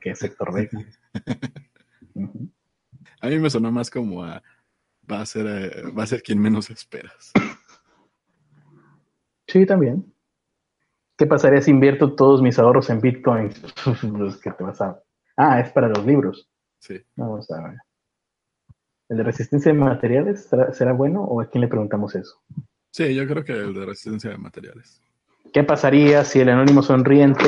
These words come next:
Speaker 1: invierte todos sus ahorros en bitcoins? Barras de aluminio. Esa es la respuesta. Creo que el libro está queriendo decir que invierta sus ahorros en barras de aluminio. Ese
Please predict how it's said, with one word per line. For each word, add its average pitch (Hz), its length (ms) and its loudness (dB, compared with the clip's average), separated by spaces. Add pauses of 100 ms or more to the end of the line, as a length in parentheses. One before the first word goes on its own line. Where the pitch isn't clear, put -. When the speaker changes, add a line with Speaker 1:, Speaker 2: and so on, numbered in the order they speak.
Speaker 1:
invierte 135 460 4
todos 131 420 4
sus 127 160 -2
ahorros 127 380 4
en 131 120 2
bitcoins? 127 800 -2 (2000)
Barras 143 460 4
de 135 80 4
aluminio. 113 540 -2 (1300)
Esa 113 180 0
es 113 60 0
la 110 140 2
respuesta. - 540 -8 (840)
Creo 135 240 2
que 113 420 4
el 104 260 -6
libro 123 200 4
está 131 180 -2
queriendo 123 260 2
decir 135 320 2
que 127 80 0
invierta 123 580 0
sus 117 200 -2
ahorros 120 440 2
en 104 160 -2
barras 123 340 2
de 110 80 2
aluminio. 101 520 -4
Ese 107 460 -4